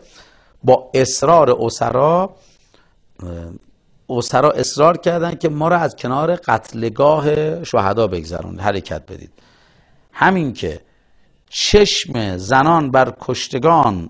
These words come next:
افتاد، ناله سر دادن و بر صورتهای خود می‌زدن.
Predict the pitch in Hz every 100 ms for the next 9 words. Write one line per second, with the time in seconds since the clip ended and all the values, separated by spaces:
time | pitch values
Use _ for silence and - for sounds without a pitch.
0 | - 117 - - 139 170 180 190 190 117
1 | 127 131 131 165 165 - 80 78 - 60
2 | - _ _ _ _ _ _ _ _ _
3 | - 127 143 135 - - 139 139 143 139
4 | - - 196 202 180 175 - 135 98 80
5 | 69 - -